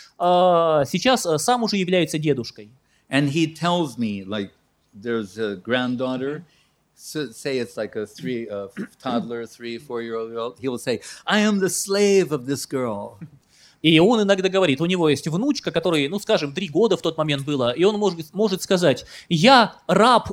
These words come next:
Speaker 1: этой девочки», говоря о собственной внучке.
Speaker 2: And he says it with a big smile on his face.
Speaker 1: И говорит это, широко улыбаясь.
Speaker 2: This is a man who is materially successful, he has, yeah,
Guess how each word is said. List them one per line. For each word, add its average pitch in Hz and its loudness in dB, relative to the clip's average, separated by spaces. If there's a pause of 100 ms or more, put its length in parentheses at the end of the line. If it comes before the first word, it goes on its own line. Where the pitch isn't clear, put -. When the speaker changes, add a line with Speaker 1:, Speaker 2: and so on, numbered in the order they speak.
Speaker 1:
этой 180 0
девочки», 139 0
говоря 156 0
о 180 -2
собственной 156 -2
внучке. 135 -6
Speaker 2:
And 151 4
he 175 6
says 196 6
it 165 0
with 151 4
a 160 4
big 160 6
smile 175 2
on 117 4
his 110 -2
face. - -8
Speaker 1:
И 175 -2
говорит 185 6
это, 151 6
широко 190 2
улыбаясь. 147 0
Speaker 2:
This 180 0
is 170 0
a 180 2
man 175 0
who 131 0
is 113 -2
materially 147 0
successful, 160 -4
he 123 -6
has, 113 -8 (120)
yeah, 135 -4